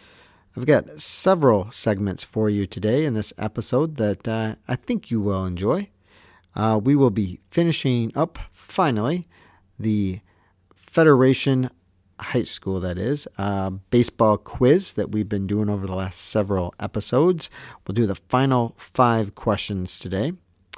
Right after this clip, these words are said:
We're gonna talk about communicating with partners and the importance of that and some things to think about concerning that topic.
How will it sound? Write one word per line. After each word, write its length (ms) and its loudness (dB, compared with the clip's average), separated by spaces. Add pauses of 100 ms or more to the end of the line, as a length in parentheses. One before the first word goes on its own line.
(800)
We're 80 2
gonna 120 4
talk 240 4
about 420 4 (340)
communicating 760 4
with 280 2 (200)
partners 720 0
and 180 -4
the 60 0
importance 540 2
of 100 -2
that 300 0
and 160 -8
some 140 -6
things 380 -4
to 120 -10
think 260 -6
about 400 0 (400)
concerning 480 0
that 220 -2
topic. 460 -6